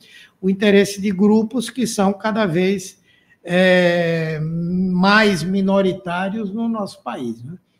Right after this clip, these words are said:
Então, eu creio que essa pressão toda vai fazer com que haja uma queda,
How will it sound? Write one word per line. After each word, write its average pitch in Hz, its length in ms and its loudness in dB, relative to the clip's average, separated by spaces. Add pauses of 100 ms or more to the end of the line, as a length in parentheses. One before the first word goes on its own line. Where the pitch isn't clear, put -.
(420)
Então, 202 600 -4
eu 175 200 -6
creio 190 340 -4
que 190 120 -8
essa 180 260 -6
pressão 175 580 -8
toda 175 400 -8
vai 175 260 -6
fazer 165 400 -8
com 160 180 -14
que 170 120 -14
haja 160 300 -6
uma 151 180 -8
queda, 226 540 -10